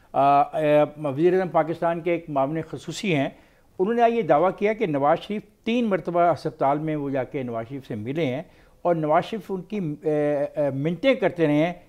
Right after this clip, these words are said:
कि उन्हें बाहर जाने दिया जाए। आज ये बात पहली दफ़ा कही है कि, अ, अ, इमरान खान के मामले खसूसी का कहना है कि नवाज शरीफ से तीन मरतबा अस्पताल में मिला हूँ, वो मिन्नतें करते थे कि उन्हें जाने दें।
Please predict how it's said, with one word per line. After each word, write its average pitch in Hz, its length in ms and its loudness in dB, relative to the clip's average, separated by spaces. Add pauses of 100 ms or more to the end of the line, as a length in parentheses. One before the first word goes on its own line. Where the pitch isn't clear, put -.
(120)
कि 165 60 -2
उन्हें 160 200 2
बाहर 135 180 4
जाने 127 240 -6
दिया 120 240 -6
जाए। 120 240 -6
आज 165 260 0
ये 202 60 -2
बात 135 340 0
पहली 190 120 -4
दफ़ा 170 200 -2
कही 131 260 -6
है 202 100 -4 (680)
कि, 175 240 6
अ, 165 400 -2
अ, 160 60 -2
इमरान 160 380 0
खान 196 280 -4
के 190 80 0
मामले 156 340 0
खसूसी 165 460 -10
का 165 160 0
कहना 202 320 0
है 214 80 2
कि 185 140 -4
नवाज 139 320 2
शरीफ 180 260 -8
से 185 100 -2
तीन 190 260 -4
मरतबा 160 400 -2
अस्पताल 135 680 -4
में 165 140 -4
मिला 117 280 -2
हूँ, 233 240 -2 (400)
वो 240 100 8
मिन्नतें 156 600 2
करते 208 340 0
थे 196 200 0
कि 196 120 -4
उन्हें 185 220 -2
जाने 131 300 2
दें। 117 200 -6